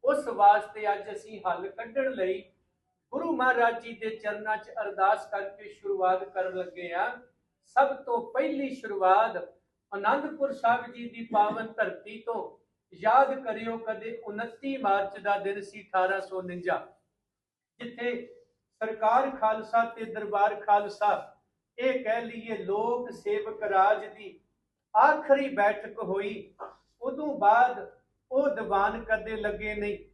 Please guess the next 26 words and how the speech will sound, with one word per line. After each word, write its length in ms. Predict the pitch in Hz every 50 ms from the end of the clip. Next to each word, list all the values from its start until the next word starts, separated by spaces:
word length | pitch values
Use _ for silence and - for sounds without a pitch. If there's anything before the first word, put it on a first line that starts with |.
| _ _ _ _ _ _ _ -
ਪਰ 260 | 196 208 208 196 - - 214 220
ਅੱਜ 160 | 262 262 - 240 233 220
ਅਸੀਂ 400 | 214 - - - 226 202 - - - _ _
ਉਨੱਤੀ 500 | - 202 214 247 262 262 - 311 311 311
ਮਾਰਚ 440 | 269 233 214 214 220 220 - - -
ਨੂੰ 120 | 233 233 233
ਸ਼ੁਰੂਆਤ 560 | 226 - 226 226 220 214 202 208 220 214 214 -
ਕਰਨਾ 300 | 220 208 214 208 214 208
ਚਾਹੁੰਦੇ 440 | 208 208 208 208 214 214 220 208
ਸਾਂ। 220 | 202 208 - 202 185 180 - _ _ _ _ _ _ _ -
ਖੈਰ, 340 | 196 208 220 233 240 226 - - - _ _ _ _ _ _ _ _
ਚਲੋ, 200 | 262 277 269 269 262 247
ਗੁਰੂ 280 | 214 220 220 226 233
ਨੇ 200 | 233 226 220 214
ਅੱਜ 160 | 214 214 220 214
ਸਾਨੂੰ 420 | - - 208 208 214 214 220 226 -
ਇੱਕ 240 | 247 254 254 254 247 226
ਅਪ੍ਰੈਲ 520 | - - 208 196 202 202 208 202 202 202
ਦੋ 180 | 202 202 208 208
ਹਜ਼ਾਰ 320 | 208 208 208 196 190 190 -
ਚੌਵੀ 400 | - - 233 240 240 254 254 254 240
ਨੂੰ 80 | 226 220 - _ -
ਇਹ 140 | 214 214 196
ਸਮਾਂ 360 | 208 202 196 190 196 196 196
ਬਖਸ਼ਿਆ 460 | 190 190 185 185 - _ 190 190 -
ਹੈ। 240 | - - - -